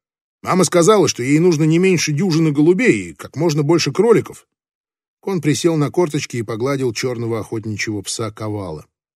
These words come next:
Тот ткнулся мордой ему в руку, а потом лизнул в лицо. «Хочешь лук или прощу?» —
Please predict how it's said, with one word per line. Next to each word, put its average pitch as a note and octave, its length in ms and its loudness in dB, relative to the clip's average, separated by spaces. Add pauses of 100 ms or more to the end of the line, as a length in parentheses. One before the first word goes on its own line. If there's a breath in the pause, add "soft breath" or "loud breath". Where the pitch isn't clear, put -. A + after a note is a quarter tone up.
(320)
Тот G3 200 -2
ткнулся F3 460 2
мордой D3+ 380 2
ему C#3 240 0
в B2 80 -2
руку, D3+ 340 2 (460 soft breath)
а F#2+ 80 -14
потом C#3 300 0
лизнул A#2+ 380 0
в G#2 60 -4
лицо. G#2 400 -8 (1120)
«Хочешь D#3+ 320 0
лук G3+ 300 0
или E3 100 8
прощу?» — D3 540 0